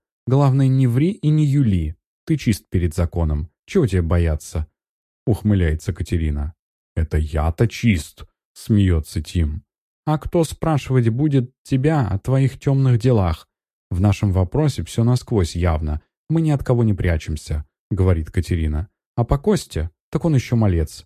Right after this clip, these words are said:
по местным меркам. За него отвечает старший родственник, то есть я.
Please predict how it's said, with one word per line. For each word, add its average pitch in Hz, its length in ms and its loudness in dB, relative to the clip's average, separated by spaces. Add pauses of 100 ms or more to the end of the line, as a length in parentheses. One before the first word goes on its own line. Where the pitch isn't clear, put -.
(120)
по - 80 0
местным 90 400 0
меркам. 82 500 -2 (480)
За 107 160 0
него 170 240 0
отвечает 135 480 -2
старший 107 480 0
родственник, 87 580 -2
то 120 120 2
есть - 220 -2
я. 85 300 0